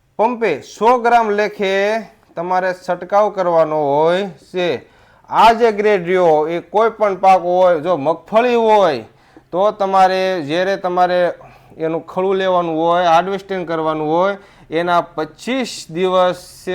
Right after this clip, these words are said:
કે ત્રીસ દિવસની વાર હોય, ઈ પહેલા આનો છંટકાવ કરવાનો હોય છે. કે નકરું પોટાશ આવે છે એટલે તમારો દાણો ક્વોલિટીવાળો બને છે અને વજનવાળો થાય છે, ફળનું કદ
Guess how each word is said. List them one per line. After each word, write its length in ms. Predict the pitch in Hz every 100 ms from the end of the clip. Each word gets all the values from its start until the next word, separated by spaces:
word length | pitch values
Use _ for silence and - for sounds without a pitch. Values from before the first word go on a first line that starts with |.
| 180 180
કે 160 | 180 180
ત્રીસ 320 | 190 233 208
દિવસની 580 | 170 175 180 - 160 165
વાર 260 | 160 165 156
હોય, 500 | 165 202 190 151 131 - _ _
ઈ 180 | 165 214
પહેલા 440 | 190 190 185 180
આનો 220 | 165 170 165
છંટકાવ 580 | 165 156 156 165 175
કરવાનો 840 | 175 160 151 147 147 151 160 196 185 -
હોય 420 | 135 165 202 180
છે. 220 | 185 151 117 - _ _ -
કે 220 | 185 214
નકરું 500 | 180 180 196 220 214
પોટાશ 440 | 196 202 214 202
આવે 260 | 185 190 190
છે 180 | 160 175 127 131
એટલે 240 | 170 196
તમારો 360 | 185 190 190 185
દાણો 320 | 165 165 175 160
ક્વોલિટીવાળો 680 | 165 180 208 208 214 220 214
બને 280 | 220 226
છે 200 | 214 233 226 220 - _ -
અને 200 | 170 185
વજનવાળો 640 | 147 165 208 226 214 208
થાય 240 | 185 185 165
છે, 140 | 170
ફળનું 480 | - 185 202 202 180 -
કદ 320 | 202 247 254